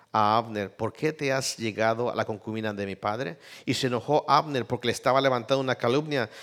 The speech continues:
en gran manera por las palabras de Isboset, y dijo, "Yo soy, yo, ¿soy yo acaso cabeza de perro que permanezca,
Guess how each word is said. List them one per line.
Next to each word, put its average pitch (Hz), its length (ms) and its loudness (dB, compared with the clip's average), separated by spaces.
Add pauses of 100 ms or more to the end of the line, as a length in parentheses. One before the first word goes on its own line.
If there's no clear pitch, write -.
(180)
en 127 200 0
gran 135 240 6
manera 135 380 2
por 127 240 -2 (100)
las 117 200 0
palabras 120 600 2
de 113 140 2
Isboset, 110 720 -2
y 123 80 -2
dijo, 117 260 0
"Yo 120 220 -2
soy, 139 360 -4 (840)
yo, 131 200 2 (260)
¿soy 143 340 2
yo 147 320 4
acaso 117 720 0 (600)
cabeza 120 680 4
de 110 240 0
perro 123 560 2
que 110 160 -2
permanezca, 110 920 -2